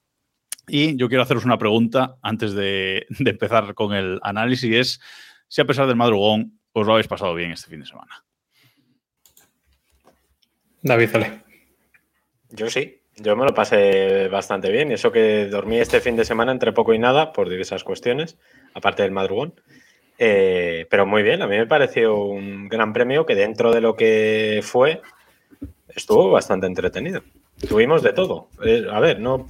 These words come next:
Speaker 3: no podemos quejarnos, incluso tuvimos carrera.
Speaker 2: Tuvimos carrera, ese sería el resumen. Si no hubiera habido carrera, bueno, hubiéramos tenido las primeras vueltas, hubiera sido jodido de,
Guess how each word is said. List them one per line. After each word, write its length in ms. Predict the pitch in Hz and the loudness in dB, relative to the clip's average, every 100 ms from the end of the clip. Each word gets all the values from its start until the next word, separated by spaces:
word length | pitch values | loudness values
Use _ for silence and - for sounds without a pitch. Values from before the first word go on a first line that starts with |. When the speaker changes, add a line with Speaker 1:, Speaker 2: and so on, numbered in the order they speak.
| 120 | -6
Speaker 3:
no 160 | 127 | -4
podemos 320 | 123 147 123 113 | -2 -2 -2 -2
quejarnos, 460 | 110 170 123 95 | -2 -2 -4 -8
incluso 300 | 107 110 107 | -6 -4 -2
tuvimos 320 | 104 123 151 | -2 -2 -2
carrera. 440 | - 104 165 92 - _ _ _ _ _ _ _ _ _ - - - | -2 0 0 -4 -10 _ _ _ _ _ _ _ _ _ -12 -12 -12
Speaker 2:
Tuvimos 300 | - 160 185 | -2 2 2
carrera, 380 | 190 143 143 127 | 2 2 2 2
ese 200 | 117 135 | 2 2
sería 180 | 127 127 | 2 2
el 60 | 110 | 2
resumen. 520 | 113 - 117 110 107 | 2 4 4 2 -2
Si 140 | - 113 | -4 0
no 80 | |
hubiera 160 | 120 127 | 2 2
habido 200 | 120 117 | 2 2
carrera, 640 | 113 113 113 117 117 - _ - | 2 2 2 2 0 -6 _ -6
bueno, 220 | 120 107 | -2 0
hubiéramos 400 | 110 113 110 104 | 2 0 -2 -6
tenido 280 | 110 110 110 | -8 -4 -2
las 160 | 110 | -4
primeras 340 | 107 117 110 107 | -4 -2 0 0
vueltas, 360 | 113 110 117 | 0 0 0
hubiera 180 | 117 113 | 2 0
sido 440 | 104 117 113 110 107 | 2 2 4 2 -2
jodido 560 | - 117 117 113 113 | 0 2 4 4 2
de, 240 | 110 110 | 2 -2